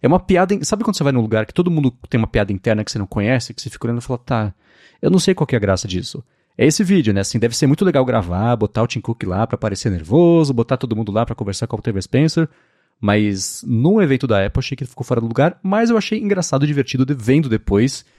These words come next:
e enfim, né? Se você, a, a premissa é assim: ninguém quer saber do meio ambiente. Todo mundo se importa,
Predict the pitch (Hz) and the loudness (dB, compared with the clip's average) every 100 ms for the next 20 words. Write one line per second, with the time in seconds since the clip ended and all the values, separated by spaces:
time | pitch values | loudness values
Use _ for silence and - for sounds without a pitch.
0 | _ _ _ - 107 104 110 - 104 90 | _ _ _ 0 2 2 0 0 -2 -2
1 | 95 - 104 - 123 120 _ _ _ _ | -6 -6 -6 -2 -4 -4 _ _ _ _
2 | _ 135 - 127 131 - 127 135 - 151 | _ -10 -6 -2 0 0 0 0 0 -2
3 | - 123 90 - _ _ - 131 233 123 | 0 -4 -4 -8 _ _ -6 -2 -2 -2
4 | 107 139 117 104 - 92 90 92 95 110 | -2 -2 -4 -6 -4 -4 -6 -6 -6 -4
5 | 131 110 - - 226 254 - 294 - 202 | -4 -4 -6 -4 -2 -2 -4 -6 -2 2
6 | 262 277 - 294 | 4 2 0 -2